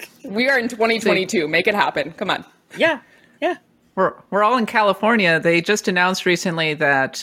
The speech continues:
Speaker 3: all gasoline cars are gonna be banned by, like, twenty thirty-five. So get that Pokemon Mini Cooper while you still can. It's gonna be a hot item.
Speaker 1: I mean, is there, like,
Speaker 3: But
Speaker 1: real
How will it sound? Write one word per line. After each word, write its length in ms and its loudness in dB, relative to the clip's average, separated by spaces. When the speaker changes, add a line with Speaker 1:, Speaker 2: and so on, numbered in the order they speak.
Speaker 3:
all 180 2
gasoline 540 -2
cars 380 2
are 40 -2
gonna 140 -6
be 80 -4
banned 480 -2
by, 100 4
like, 160 0
twenty 220 -4
thirty-five. 720 2
So 500 0
get 160 2
that 220 0
Pokemon 420 2
Mini 200 2
Cooper 360 0
while 180 2
you 80 -6
still 300 -2
can. 400 -2
It's 120 -10
gonna 200 -4
be 140 -2
a 60 0
hot 260 0
item. 420 0
Speaker 1:
I 60 2
mean, 180 2
is 160 0
there, 320 2
like, 220 -4
Speaker 3:
But 180 -14
Speaker 1:
real 140 2